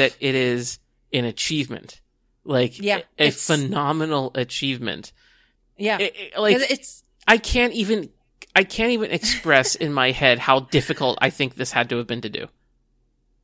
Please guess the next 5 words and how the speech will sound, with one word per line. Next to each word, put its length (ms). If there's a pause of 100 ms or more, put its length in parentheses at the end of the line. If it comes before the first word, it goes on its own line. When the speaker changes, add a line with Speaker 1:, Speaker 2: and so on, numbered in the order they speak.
(320)
Speaker 2:
Uh, 260
very. 600
And 180
then 120
also 720